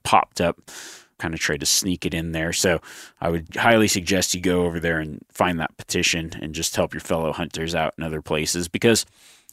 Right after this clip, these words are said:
I think that that's important to, to support other hunters, other places, whether you're gonna tahr hunt there or not. You know, something that I care a lot about. It's something that a lot of people that listen to this podcast care a lot about.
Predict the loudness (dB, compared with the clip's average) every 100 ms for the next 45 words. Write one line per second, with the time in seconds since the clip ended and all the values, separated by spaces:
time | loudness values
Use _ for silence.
0 | -8 -4 -2 0 0 0 -4 -2 -2 -2
1 | -4 -2 -2 -2 -8 -20 -20 _ -8 -2
2 | -2 -2 0 0 -2 _ -4 -2 0 -2
3 | 0 0 0 0 0 0 0 0 -2 -2
4 | -4 -4 2 2 2 -2 0 0 0 0
5 | 0 0 -2 -10 -20 -20 _ -14 -8 -6
6 | 2 2 4 2 0 -2 _ 2 4 4
7 | 4 6 6 6 4 4 2 -2 -4 -2
8 | -2 2 2 0 -2 -2 -2 -2 -2 -2
9 | -4 2 4 4 4 2 2 2 4 4
10 | 4 4 4 2 0